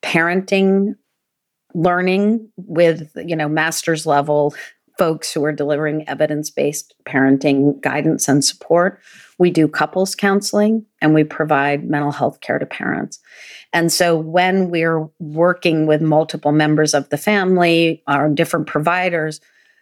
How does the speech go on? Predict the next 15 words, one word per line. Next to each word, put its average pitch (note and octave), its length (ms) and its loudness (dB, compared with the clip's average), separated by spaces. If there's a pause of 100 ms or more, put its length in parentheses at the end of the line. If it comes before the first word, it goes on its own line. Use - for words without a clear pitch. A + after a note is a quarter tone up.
(180)
we E3+ 520 0
work E3+ 420 0 (140)
as D3+ 160 -2
an D3+ 100 -6
integrated D3+ 760 -4
team D3 540 -6 (300)
and D3+ 200 0
are D3 200 2
collaborating D3+ 920 0
together D3 520 -2
so C#3+ 220 -4
that C#3+ 180 -4
there D3 160 2
aren't D3 260 0
silos. D3+ 840 0